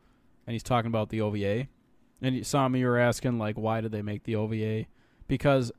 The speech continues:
well, part of it, obvi-, obviously they got funded, but, like, part of it was, um, the director of the O V As, who was also in the T V series, he wanted to do a more, like, you know, violent, gritty sh-, um,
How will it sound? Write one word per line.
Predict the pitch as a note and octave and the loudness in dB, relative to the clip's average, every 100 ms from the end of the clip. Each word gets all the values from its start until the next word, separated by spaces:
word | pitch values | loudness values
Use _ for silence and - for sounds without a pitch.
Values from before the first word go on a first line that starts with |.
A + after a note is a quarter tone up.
| - | -4
well, | C3 B2+ | 2 2
part | - D#3 C#3+ | 6 8 8
of | A#2 | 6
it, | A2 | 0
obvi-, | G#2+ G#2+ G#2+ | -2 -4 -4
obviously | A2+ - A2+ | -4 -4 -6
they | A2 | -4
got | G2+ | -6
funded, | - A2 G#2 G2+ | -4 -4 -4 -4
but, | G#2 | -4
like, | G#2 - | -4 -2
part | C3+ | 0
of | A#2+ | 0
it | B2 G#2+ | 0 0
was, | A2+ G#2+ A2+ | -2 -2 -4
um, | G#2+ G2+ G#2 - _ _ _ _ _ _ _ _ | -4 -4 -8 -14 _ _ _ _ _ _ _ _
the | C3 C3 A#2+ | -2 -2 2
director | B2+ C#3+ E3+ D3 C3 | 4 6 6 4 4
of | B2 A#2 | 4 2
the | A#2+ | 2
O | A#2+ | 2
V | A#2 A2+ | 2 2
As, | A2+ - | 0 0
who | |
was | B2 | 2
also | A#2+ A#2+ - | 2 2 0
in | A#2+ | -2
the | A2 | -2
T | - A#2+ | -2 0
V | A#2+ | 0
series, | - B2+ A#2+ A#2 - _ _ _ _ _ _ _ - | 0 0 2 0 -4 _ _ _ _ _ _ _ -8
he | - D3 | 4 6
wanted | C#3+ D3 D3+ C#3 | 8 6 4 0
to | B2+ | -4
do | A#2 B2+ B2+ B2 A#2+ A#2 - | 0 4 6 6 6 4 0
a | A#2 | -2
more, | A#2+ A#2 A2+ | 0 2 2
like, | G#2+ G2+ D2+ - - _ | 0 -4 -8 -20 -20 _
you | B2 A#2 | -6 -2
know, | G#2 | -2
violent, | G#2+ A2+ A2+ A#2 A#2 A2+ - - - - _ _ _ _ _ _ | 0 2 2 2 0 -4 -6 -12 -14 -20 _ _ _ _ _ _
gritty | - A#2+ A#2 A2+ | 0 2 2 -2
sh-, | G#2+ - _ _ - | -4 -10 _ _ -6
um, | A2 G2+ G2 | -4 -4 -6